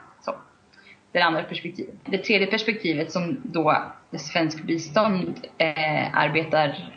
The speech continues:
efter och som utvecklingsarbete över stort arbetar, eller jag tänker också, det är grunden för vårt arbete är det som vi kallar för rättighetsbaserat arbete, som utgår mycket från, eh,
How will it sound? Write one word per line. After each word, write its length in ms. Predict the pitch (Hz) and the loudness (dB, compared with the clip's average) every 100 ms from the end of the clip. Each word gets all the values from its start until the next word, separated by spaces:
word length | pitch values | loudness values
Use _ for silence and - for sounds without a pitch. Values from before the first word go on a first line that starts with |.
| - - | -4 -2
efter 420 | - - 160 156 | -2 0 0 0
och 100 | 151 | 0
som 440 | 175 156 156 - - | 0 2 0 -4 -4
utvecklingsarbete 840 | 170 160 156 147 156 156 160 160 147 | -4 -2 -4 -2 0 2 2 0 0
över 80 | 151 | -2
stort 480 | - 226 165 147 | 0 0 0 0
arbetar, 680 | - 160 160 151 - 156 151 - - - - | 2 2 2 0 2 2 2 -4 -8 -8 -2
eller 120 | 175 | 2
jag 100 | 180 | 2
tänker 520 | 180 160 170 170 160 - | 2 2 2 0 -2 -4
också, 440 | - 165 151 - - - | 2 2 2 -2 -10 -4
det 140 | 190 | -2
är 60 | 185 | 2
grunden 400 | 226 262 233 214 | 4 6 4 2
för 100 | 175 | 0
vårt 140 | 160 | 2
arbete 560 | 180 175 247 247 - - - _ _ _ - - | 0 2 0 2 -2 -4 -12 _ _ _ -12 0
är 240 | 165 160 | 2 2
det 160 | 160 156 | 0 -4
som 120 | 160 | -4
vi 60 | 160 | -2
kallar 160 | 160 | -2
för 140 | 160 175 | -2 -4
rättighetsbaserat 800 | 190 - 170 - 143 175 160 165 | -6 -8 -10 -8 -8 -6 -4 0
arbete, 480 | 165 175 185 147 - - - - - | 0 -2 -6 -8 -8 -16 -20 -18 -10
som 160 | - 185 | 0 0
utgår 340 | 170 147 185 | 0 2 2
mycket 380 | 185 185 165 165 | 2 0 -2 2
från, 360 | 165 160 160 160 | 2 2 0 0
eh, 260 | 165 - | -2 -4